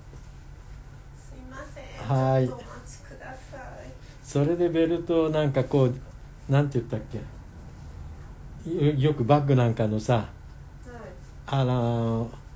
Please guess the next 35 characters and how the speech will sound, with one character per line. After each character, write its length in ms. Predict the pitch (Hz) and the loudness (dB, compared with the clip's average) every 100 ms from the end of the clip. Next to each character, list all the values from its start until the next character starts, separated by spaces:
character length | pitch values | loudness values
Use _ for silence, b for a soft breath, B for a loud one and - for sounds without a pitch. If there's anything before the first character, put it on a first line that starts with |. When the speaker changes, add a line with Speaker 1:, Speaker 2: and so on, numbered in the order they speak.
| - - - - - - | -16 -14 -16 -16 -16 0
Speaker 2:
荒 300 | 135 147 170 | 6 8 10
縄 320 | 175 175 170 | 8 10 10
の 160 | 170 165 | 8 8
よ 220 | 165 156 | 8 8
う 20 | 127 | 6
な 120 | 107 | 4
さ、 260 | - 107 - - - - - | 0 -2 -4 -12 -14 -14 -14
Speaker 1:
あ 40 | - | -14
ー、 20 | 226 214 214 - 220 | -12 -12 -12 -14 -14
い 20 | |
い 40 | - | -14
で 20 | |
す 120 | - - | -14 -12
ね。 260 | - - - | -12 -12 -10
Speaker 2:
自 280 | - 139 143 160 | 0 6 8 8
衛 120 | 156 | 6
隊 380 | 165 151 147 143 - - | 8 8 8 4 0 4
と 100 | 147 | 6
か、 200 | 123 135 | 8 6
あ 100 | - | 6
あ 60 | |
い 20 | 156 | 6
う 60 | |
と 100 | 160 | 8
こ 120 | 143 | 8
ろ 120 | 143 139 | 8 6
の 180 | 120 | 6
人 200 | 113 151 | 4 4
た 120 | 143 120 | 4 2
ち 100 | - | 4
の 240 | 113 110 | 4 4
や 160 | 135 131 | 4 4
っ 40 | |
て 120 | - 131 | 4 2
る 160 | 117 | 2